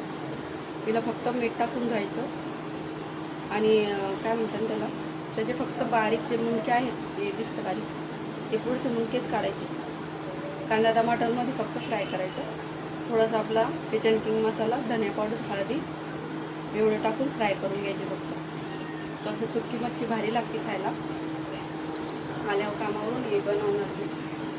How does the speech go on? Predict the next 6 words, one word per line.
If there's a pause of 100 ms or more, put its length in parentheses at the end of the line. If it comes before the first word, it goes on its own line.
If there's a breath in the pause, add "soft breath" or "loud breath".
(1200)
संध्याकाळचं
साठी
बनवू.
दुपारी
येऊन
जाऊ.